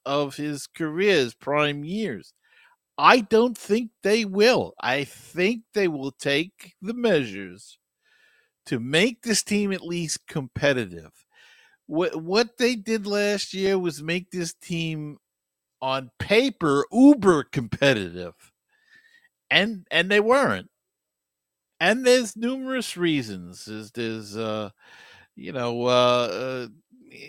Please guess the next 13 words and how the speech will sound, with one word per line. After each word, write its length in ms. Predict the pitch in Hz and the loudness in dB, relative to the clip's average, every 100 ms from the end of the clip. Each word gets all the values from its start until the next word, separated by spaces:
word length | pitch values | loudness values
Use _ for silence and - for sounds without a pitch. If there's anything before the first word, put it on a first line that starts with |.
| - - | -20 -18
Verlander 640 | 143 151 180 175 170 165 | -4 0 2 2 2 0
didn't 320 | 143 143 131 120 | -2 -6 -6 -8
start 380 | - 143 135 | -2 0 0
the 100 | - | -2
year 640 | 117 127 180 180 175 175 170 | -10 -6 -2 2 4 4 2
on 200 | 160 151 | 0 -2
time. 460 | - 160 156 151 147 | 0 2 4 2 0
Quintana 800 | - 123 - - 160 170 170 160 | -6 -8 -8 0 4 4 4 4
didn't 380 | 160 147 147 | 4 2 -2
start. 540 | 147 - 151 151 147 143 _ - - - | -8 2 6 6 6 2 _ -20 -20 -6
They 140 | 160 | -4
never 400 | 156 165 247 262 | -2 2 4 4
got 300 | 220 196 180 | 2 4 4